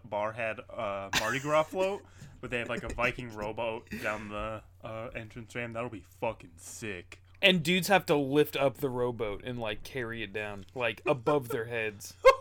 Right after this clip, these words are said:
Speaker 2: So they're, so they're rowing on the tops of men.
Speaker 1: Ooh, that's really good.
Speaker 2: Yeah, but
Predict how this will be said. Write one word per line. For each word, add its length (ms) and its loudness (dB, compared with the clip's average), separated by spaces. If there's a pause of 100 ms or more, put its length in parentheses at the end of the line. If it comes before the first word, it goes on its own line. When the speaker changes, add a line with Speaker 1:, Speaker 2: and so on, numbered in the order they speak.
(500)
Speaker 2:
So 120 4
they're, 180 6 (100)
so 180 6
they're 160 6
rowing 440 2
on 140 -2
the 80 -2
tops 400 -2
of 140 -12
men. 320 -8 (160)
Speaker 1:
Ooh, 560 2
that's 200 -8
really 220 -10
good. 340 -10 (600)
Speaker 2:
Yeah, 460 -6 (160)
but 200 0